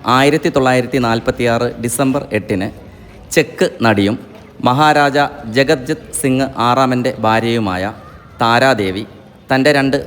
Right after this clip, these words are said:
പൊമേറിയൻ നായ്ക്കളോടൊപ്പം ഈ മിനാരത്തിന് മുകളിൽ നിന്നും വീണ് മരണപ്പെടുകയുണ്ടായി. പിന്നീട് ആയിരത്തി തൊള്ളായിരത്തി എൺപതിൽ വൈദ്യുതി തകരാറിനെ തുടർന്നുണ്ടായ തിക്കിലും തിരക്കിലും പെട്ട് ഇരുപത്തിയഞ്ച് കുട്ടികൾ ഉൾപ്പെടെ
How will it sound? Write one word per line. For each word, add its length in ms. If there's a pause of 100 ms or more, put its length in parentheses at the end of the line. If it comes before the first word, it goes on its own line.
പൊമേറിയൻ 540 (180)
നായ്ക്കളോടൊപ്പം 680 (460)
ഈ 20 (120)
മിനാരത്തിന് 520
മുകളിൽ 300
നിന്നും 220 (120)
വീണ് 260 (240)
മരണപ്പെടുകയുണ്ടായി. 840 (1200)
പിന്നീട് 320 (240)
ആയിരത്തി 400
തൊള്ളായിരത്തി 480 (160)
എൺപതിൽ 320 (560)
വൈദ്യുതി 400 (160)
തകരാറിനെ 520
തുടർന്നുണ്ടായ 600 (140)
തിക്കിലും 420
തിരക്കിലും 420
പെട്ട് 220 (300)
ഇരുപത്തിയഞ്ച് 580
കുട്ടികൾ 360
ഉൾപ്പെടെ 300